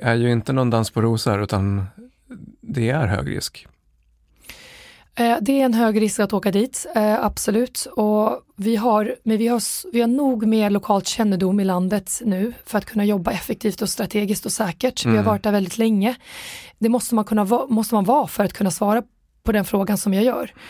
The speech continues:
Speaker 2: Ehm, vi har våra säkerhetsrutiner. Ehm, de som är i landet, såklart, det är därför vi har valt nu att jobba med nästan endast ukrainska anställda. Förut hade vi väldigt många svenska volontärer,
Speaker 1: Mm.
Speaker 2: men vi har förstått att, eh,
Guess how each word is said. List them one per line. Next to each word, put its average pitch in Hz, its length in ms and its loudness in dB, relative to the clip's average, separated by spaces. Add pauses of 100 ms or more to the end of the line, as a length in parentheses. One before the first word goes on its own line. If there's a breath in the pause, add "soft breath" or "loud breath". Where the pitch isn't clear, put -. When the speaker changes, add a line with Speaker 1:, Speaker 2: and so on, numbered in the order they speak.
(480 loud breath)
Speaker 2:
Ehm, 208 440 2 (560)
vi 240 120 0
har 262 200 2
våra 254 160 4
säkerhetsrutiner. 214 960 2 (120)
Ehm, 202 400 2 (420)
de 220 220 0
som 240 180 -2
är 226 180 4
i 226 80 4
landet, 208 400 2
såklart, 196 500 -2
det 233 60 2
är 214 40 0
därför 220 200 0
vi 220 80 4
har 208 60 0
valt 202 300 0
nu 202 80 2
att 190 60 2
jobba 196 320 2
med 214 120 2
nästan 190 440 -2 (200)
endast 208 440 0
ukrainska 196 500 0
anställda. 220 560 -2
Förut 226 340 -2
hade 196 200 -2
vi 196 120 2
väldigt 190 240 -2
många 196 140 0
svenska 202 400 -2
volontärer, 202 520 0 (100)
Speaker 1:
Mm. 107 240 2 (220 loud breath)
Speaker 2:
men 226 120 0
vi 214 60 4
har 208 60 2
förstått - 440 -4
att, 196 260 -4
eh, 196 300 2